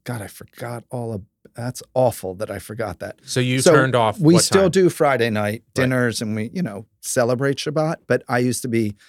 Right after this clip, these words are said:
Speaker 1: Shomer Shabbos, or strictly observant of the Sabbath. So the phone would go off at sundown and
Speaker 2: Mm-hmm.
Speaker 1: come back on Saturday night at sundown. It was twenty-five hours of completely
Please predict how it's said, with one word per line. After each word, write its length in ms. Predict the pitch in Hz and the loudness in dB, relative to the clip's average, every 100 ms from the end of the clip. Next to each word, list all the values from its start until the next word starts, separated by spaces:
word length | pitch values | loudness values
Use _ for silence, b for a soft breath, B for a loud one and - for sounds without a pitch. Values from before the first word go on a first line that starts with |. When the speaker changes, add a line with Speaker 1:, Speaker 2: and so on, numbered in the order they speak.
| b b | b b
Speaker 1:
Shomer 320 | - 131 120 107 | -2 0 2 0
Shabbos, 440 | 131 127 165 - | 0 0 0 -2
or 60 | 98 | -6
strictly 800 | - - 160 170 - 151 135 123 - _ | -8 -8 -4 -4 -2 -2 0 -2 -8 _
observant 460 | 120 101 117 113 120 | -8 -2 -2 -2 -6
of 120 | 110 | -8
the 60 | 104 | -6
Sabbath. 500 | - 107 143 170 - _ _ _ | -2 -2 0 -2 -6 _ _ _
So 200 | - 131 | -2 2
the 240 | 117 120 - - | 4 4 2 -6
phone 320 | - 139 139 | 2 2 4
would 160 | 131 | 2
go 220 | - 120 113 | 4 4 6
off 200 | 104 113 | 4 0
at 120 | 101 | -4
sundown 640 | - 120 131 165 190 214 - | 0 2 4 2 0 -2 -2
and 160 | 107 | -2
Speaker 2:
Mm-hmm. 60 | 101 | 0
Speaker 1:
come 220 | 120 113 | 0 0
back 340 | 107 113 113 123 | 2 0 0 0
on 200 | 110 104 | 0 0
Saturday 480 | - 107 107 107 | 2 0 0 0
night 360 | 101 101 98 101 _ _ _ _ _ | 0 0 -2 -4 _ _ _ _ _
at 140 | 110 | -10
sundown. 500 | - 95 87 92 101 - _ _ _ - | -8 -8 -10 -12 -18 -20 _ _ _ -4
It 60 | |
was 140 | 104 - | -2 -2
twenty-five 520 | - 127 123 113 110 | 0 0 2 0 0
hours 400 | 104 101 104 98 - | -2 -2 -6 -8 -6
of 200 | 107 - _ | -6 -6 _
completely 960 | - 104 104 120 135 147 156 156 156 | -8 -8 -6 -6 -2 -2 -2 0 0